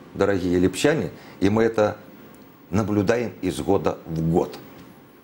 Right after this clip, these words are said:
Я хотел бы поздравить вас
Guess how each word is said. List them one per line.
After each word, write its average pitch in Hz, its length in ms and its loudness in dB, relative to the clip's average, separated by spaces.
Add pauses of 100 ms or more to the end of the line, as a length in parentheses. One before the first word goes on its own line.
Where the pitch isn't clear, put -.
(280)
Я 95 500 0 (180)
хотел - 420 0
бы 104 140 2
поздравить 104 760 -2
вас 69 340 -10